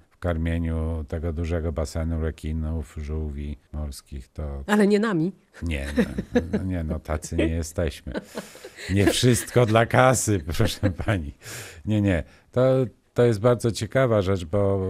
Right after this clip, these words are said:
Speaker 1: większość ludzi myśli pewnie, że tam wrzucamy wiadro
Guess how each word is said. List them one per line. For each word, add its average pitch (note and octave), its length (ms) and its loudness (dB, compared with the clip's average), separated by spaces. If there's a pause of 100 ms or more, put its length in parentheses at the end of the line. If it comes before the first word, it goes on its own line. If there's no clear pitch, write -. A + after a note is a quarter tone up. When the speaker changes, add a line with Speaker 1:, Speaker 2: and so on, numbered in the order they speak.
Speaker 1:
większość F#2+ 520 -2
ludzi F#2+ 260 -2
myśli G2 380 -2
pewnie, F#2+ 420 0
że E2+ 200 -2
tam F2 200 -4
wrzucamy F2 500 -4
wiadro F2 540 0